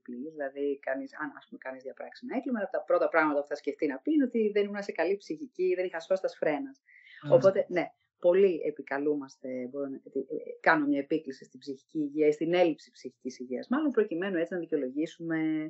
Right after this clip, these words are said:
Speaker 1: άλλες, ε, πράξεις και συμπεριφορές. Υπάρχει μ-, μια διάσυστη σχέση ανάμεσα στην ψυχική υγεία και στη συμπεριφορά. Η συμπεριφορά μας, π-, βεβαίως,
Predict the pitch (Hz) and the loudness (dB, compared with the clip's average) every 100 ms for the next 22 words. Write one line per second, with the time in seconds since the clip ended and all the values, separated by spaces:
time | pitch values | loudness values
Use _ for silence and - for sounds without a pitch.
0 | - _ - - - 160 156 151 - 139 | -12 _ -20 -4 2 4 4 -2 -8 -10
1 | 131 - 147 156 - 156 - 139 139 - | -8 -6 -4 -4 -8 -20 -12 -10 -10 -8
2 | 143 143 - 143 139 _ _ _ - - | -8 -8 -10 -12 -14 _ _ _ -12 -2
3 | 165 165 175 214 226 220 185 196 208 220 | 0 2 0 -2 -2 -2 -10 -6 -4 -4
4 | 202 196 185 180 - 139 135 - 139 - | -2 2 2 0 -8 -16 -8 -4 -4 -4
5 | 139 143 135 135 135 139 - 135 _ 147 | -6 -6 -8 -12 -18 -18 -14 -14 _ -12
6 | 143 135 135 - - 139 - 139 139 139 | -8 -8 -10 -14 -14 -14 -10 -10 -10 -10
7 | 160 147 - 143 156 202 254 247 - - | -12 -8 -6 -6 -4 -2 0 -2 -8 -10
8 | 156 143 190 226 | -6 -2 -2 -2